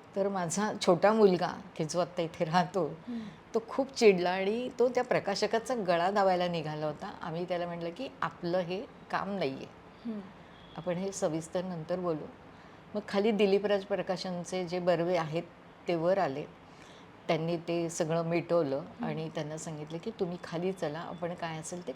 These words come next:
Speaker 1: खालती बोलू." म्हणजे दुसरे का तिसरे दिवशी सत्यग्रस्त आमच्या घरी आले
Speaker 2: बापरे.
Speaker 1: की जे मला माहितीच नव्हतं, कारण
Speaker 2: हम्म.
Speaker 1: मला त्या काळामध्ये समजतही काही नव्हतं. वर्ष दीड वर्ष मला म्हणजे दातखिळ बसणं वगैरे ह्या प्रकारामध्ये मी काढले.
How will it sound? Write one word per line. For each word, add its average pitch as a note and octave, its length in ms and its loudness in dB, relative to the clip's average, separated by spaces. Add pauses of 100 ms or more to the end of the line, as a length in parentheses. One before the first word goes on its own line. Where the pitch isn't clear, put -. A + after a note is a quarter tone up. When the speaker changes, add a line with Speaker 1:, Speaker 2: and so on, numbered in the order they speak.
Speaker 1:
खालती D3 260 -4
बोलू." D#3+ 260 -4 (960)
म्हणजे G#3+ 260 0
दुसरे G3+ 640 4
का D4+ 140 8
तिसरे B3+ 440 6
दिवशी B3+ 320 2
सत्यग्रस्त G3 880 2
आमच्या E3+ 300 -2
घरी D#3 220 -4
आले B2 300 -6
Speaker 2:
बापरे. A3+ 420 -12 (140)
Speaker 1:
की G#3 160 2
जे G#3 300 6 (320)
मला F#3+ 440 2 (720)
माहितीच G3 600 4
नव्हतं, D#3+ 440 2 (100)
कारण F3 220 0
Speaker 2:
हम्म. F#3 520 -6
Speaker 1:
मला D#3+ 240 0
त्या E3+ 180 -2
काळामध्ये E3 420 -4
समजतही D#3 540 -4
काही D#3+ 200 -8
नव्हतं. D#3+ 300 -12 (720)
वर्ष F3 240 4
दीड F3 240 2
वर्ष F3 340 0
मला E3+ 320 -4
म्हणजे E3 220 -2
दातखिळ E3+ 460 0
बसणं D#3+ 320 -4
वगैरे D#3+ 300 -4
ह्या D#3 120 -6
प्रकारामध्ये D#3+ 640 -4
मी D#3+ 120 -6
काढले. C#3+ 400 -4